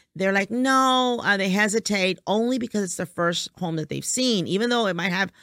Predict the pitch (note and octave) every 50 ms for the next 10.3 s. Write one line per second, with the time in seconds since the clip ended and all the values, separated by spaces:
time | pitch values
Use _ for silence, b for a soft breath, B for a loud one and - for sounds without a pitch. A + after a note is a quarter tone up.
0 | b b b b - F#3 F3 E3+ - F#3 F#3 G3+ G3 - F#3+ E3+ D#3 D3+ - E3
1 | E3 F#3 A#3+ C#4 - - A#3+ A3+ G#3 - F#3+ F#3 F3 F3+ E3+ F3 E3+ E3 D3 G3
2 | G#3+ F#3+ G#3+ G#3+ - G#3 F#3+ F3+ F3+ E3+ F3 E3+ D3 - - D#3 - - D3 D3
3 | D3 - - C#3 A#2+ - b b b b b b b - F#3 G#3+ A3 A3+ D#3 G#3+
4 | G#3+ G3 G3 G3 G3 G3 - - E3 D#3+ D#3+ D#3+ D#3+ D#3+ D#3 D3 C#3 - D#3+ E3+
5 | G3 A3 A3+ A3 G#3+ G#3 G#3 G#3 G3 - - F#3+ F#3 F3+ F3+ F3 F3+ F3 - E3+
6 | E3 D#3 D#3 D3+ D3+ D3+ D3+ D3+ D3+ D3 B B B B B - D3+ D3 D3 C#3+
7 | C3+ D#3 D3+ - - - E3 C#3+ C#3 C#3+ C#3+ C#3 - - E3 - - G3+ G3 G#3
8 | G#3+ G#3+ F3+ F3 F3+ D#3+ D#3+ E3 D#3+ - F3+ E3+ - - D#3+ D3+ E3 F#3+ A3+ C4
9 | C4 - - B3 A#3 A#3 A#3 G#3 F#3+ D#3+ F3 F3 F3 F#3+ F#3+ F3 - F3+ E3 D3+
10 | C#3+ C#3 D3 D3+ D#3 D#3